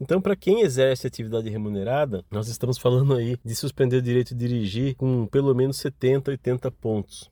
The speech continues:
né? Então, é alguma co-, foi uma coisa que, quando foi alterado o C T B, foi se colocado que não precisava fazer isso.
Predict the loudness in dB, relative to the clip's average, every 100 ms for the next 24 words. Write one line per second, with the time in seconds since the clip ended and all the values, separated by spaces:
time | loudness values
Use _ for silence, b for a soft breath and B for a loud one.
0 | -16 -12 -12 -14 -12 -8 -4 -2 -2 -2
1 | -6 -6 -14 -14 -4 -2 -2 -2 0 -2
2 | -2 -10 -8 -4 -4 -4 -2 -2 -2 -2
3 | -4 -4 -6 -6 -4 -4 -2 -2 0 -2
4 | 0 -4 -2 -4 -6 -6 -6 -4 -4 -2
5 | -2 -2 -6 -10 -8 -8 -10